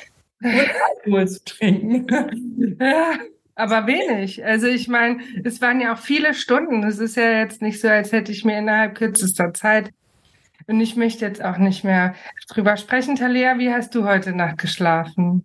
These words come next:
Speaker 1: Ich möchte es gerne unbedingt noch kommentieren, auch wenn du mich gar nicht danach gefragt hast. Es tut mir sehr leid. Aber <laughs> ich, äh, es, es spricht mich so sehr an, weil ich mittlerweile auch, ich muss so abends so zwei Getränke trinken und ich fühle mich, so wie ich mich früher so mit zwanzig gefühlt habe, weil ich die ganze Nacht gefeiert habe.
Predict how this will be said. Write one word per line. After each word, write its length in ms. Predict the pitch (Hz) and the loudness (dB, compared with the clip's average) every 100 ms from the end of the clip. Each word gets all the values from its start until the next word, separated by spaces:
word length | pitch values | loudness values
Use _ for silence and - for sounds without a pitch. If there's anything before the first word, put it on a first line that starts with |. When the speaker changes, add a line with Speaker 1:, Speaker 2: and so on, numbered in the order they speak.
| - | 2
Speaker 1:
Ich 60 | |
möchte 200 | 226 240 | 2 2
es 140 | 269 - | -2 0
gerne 260 | 233 226 | 0 2
unbedingt 380 | 220 233 220 214 | 0 0 0 0
noch 160 | 208 208 | -2 -2
kommentieren, 540 | 214 208 208 208 196 | -2 2 2 0 -2
auch 120 | 190 | 0
wenn 100 | 196 | 2
du 60 | 196 | 2
mich 120 | 196 | 2
gar 160 | 202 196 | 2 2
nicht 160 | 202 | 2
danach 260 | 190 180 180 | 2 2 2
gefragt 440 | 185 - 180 180 | 0 -2 -2 0
hast. 240 | 180 185 - - - | 2 0 -2 -6 -6
Es 100 | - | -4
tut 140 | 190 220 | -4 -2
mir 120 | 220 | -2
sehr 160 | 208 202 | 0 2
leid. 320 | 202 202 214 - 247 - | 2 0 -2 -6 -8 -8
Aber 680 | - 208 262 254 185 185 - - | -2 2 2 2 4 4 2 -6
<laughs> 800 | - - 330 - - _ - - | -4 2 2 2 -12 _ -18 -8
ich, 420 | 403 - 226 - | -4 -2 -2 0
äh, 280 | 226 220 - | 0 0 0
es, 320 | 208 208 - - | -2 -4 -8 0
es 180 | 226 208 | 2 2
spricht 300 | - 277 277 | 0 -2 0
mich 200 | 240 240 | -4 -2
so 140 | 226 | -2
sehr 220 | 226 214 - | 0 0 2
an, 200 | 254 208 | 2 2
weil 140 | 190 | 0
ich 120 | 240 | 0
mittlerweile 580 | 240 - 220 208 208 208 | -2 0 0 2 2 2
auch, 160 | 220 220 | 0 -2
ich 100 | 208 | 0
muss 180 | 220 208 | 0 0
so 120 | 214 | 0
abends 380 | 190 202 247 247 | 2 2 0 -2
so 100 | 185 | -4
zwei 320 | - 208 233 | 0 2 2
Getränke 460 | 226 - 226 269 | 0 -2 -2 0
trinken 360 | 262 - 202 214 | -2 0 0 2
und 100 | 202 | 0
ich 120 | 190 | 0
fühle 220 | - 269 | -4 0
mich, 180 | 254 247 | 0 0
so 120 | 226 | -2
wie 60 | 208 | -2
ich 100 | 208 | 4
mich 200 | 208 208 | 4 4
früher 440 | - 262 294 220 | -4 -2 2 2
so 80 | 208 | 2
mit 160 | 175 175 | 0 0
zwanzig 440 | 196 202 - 220 | 0 0 0 -4
gefühlt 380 | 196 180 190 185 | -4 0 2 2
habe, 120 | 202 | 2
weil 60 | 196 | 0
ich 60 | |
die 100 | 185 | 0
ganze 360 | 196 202 233 214 | 0 0 0 0
Nacht 260 | 190 190 - | 0 0 -2
gefeiert 460 | 180 196 196 175 | -4 0 0 0
habe. 320 | 165 151 170 | -2 0 0